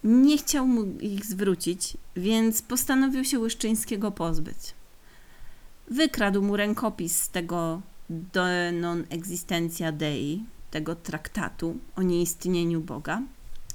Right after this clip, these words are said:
i podrzucił komu trzeba. Po prostu napisał na niego donos, żeby nie oddać kasy. Jakby oczywiście nie, e, nikogo nie interesowało, że to jest koleś, który po prostu mu, no, de facto ukradł pieniądze, nie chce mu ich oddać, tylko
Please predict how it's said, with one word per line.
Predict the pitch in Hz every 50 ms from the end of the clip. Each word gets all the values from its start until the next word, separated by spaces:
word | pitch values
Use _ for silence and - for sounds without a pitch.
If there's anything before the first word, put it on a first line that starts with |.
| - - - - - - - - - - - - - - -
i | 480 -
podrzucił | - 349 214 190 185 196 233 214 226 - 220 202 185
komu | - - 185 175 180 175
trzeba. | 160 - - - 160 139 - - 180
Po | 226 330 392
prostu | 392 403 403 - - 320
napisał | 294 285 247 247 - 262 240 - 262 233
na | 220 214
niego | 208 202 185 185 185
donos, | 170 214 240 240 233 226 220
żeby | - 202 175 185
nie | 185 190 185
oddać | 180 165 170 175 175 - -
kasy. | - 196 139 - - - - -
Jakby | - - 220 220 226 285 -
oczywiście | 277 277 - 285 285 311 - - 302 277
nie, | 277 277 285 277 269 262 262 - - - - - - - - -
e, | 208 220 226
nikogo | 233 240 247 - - 233 226 247
nie | 240 247
interesowało, | 247 240 - 240 247 - - 277 269 302 294 277
że | 240 220
to | - 214
jest | 202 -
koleś, | - - 240 208 196 196 196 -
który | - - - 208 196 202
po | 196 202 196
prostu | 214 208 208 - - - 202
mu, | 208 202 196 196 190
no, | 202 202 196 190
de | 185 185 196
facto | 196 - 190 190 - 214 196
ukradł | 190 - - 196 196
pieniądze, | - 254 254 269 277 277 247 220 214
nie | 202 202
chce | - - 226
mu | 196 196
ich | 208 202 285
oddać, | 277 240 208 208 214 214
tylko | - - 196 196 - 196